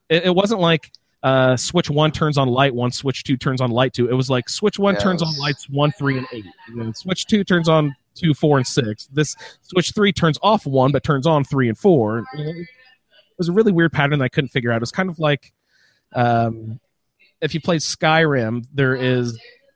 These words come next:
Speaker 1: I think, to open up some sort of, um, a dragon scroll at some point, you have, like, five buttons. You gotta press these buttons in a weird order,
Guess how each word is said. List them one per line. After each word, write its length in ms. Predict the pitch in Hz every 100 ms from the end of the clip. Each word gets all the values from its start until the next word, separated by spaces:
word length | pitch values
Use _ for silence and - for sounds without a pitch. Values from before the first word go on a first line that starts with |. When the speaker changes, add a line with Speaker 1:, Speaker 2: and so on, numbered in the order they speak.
| _ 139
Speaker 1:
I 40 |
think, 200 | 160 156
to 120 | 151 135
open 260 | 139 143
up 160 | 127 -
some 180 | 131 123
sort 240 | 143 123
of, 160 | 117 107 - - _ -
um, 580 | 110 101 98 98 95 92 _ _ _ _ _ 123 _ _ _ _ _ _ _ _ _ -
a 80 | 120
dragon 420 | 117 120 135 156
scroll 340 | - 160 156
at 60 | 160
some 160 | 160 151
point, 240 | 160 160
you 60 | 123
have, 100 | 107
like, 160 | 110
five 340 | - 107 101 107
buttons. 360 | 131 127 127
You 40 | 117
gotta 180 | 107 -
press 220 | 113 -
these 140 | 110
buttons 380 | 107 120 120 113
in 80 | 113
a 60 | 110
weird 260 | 110 113
order, 400 | 104 110 110 110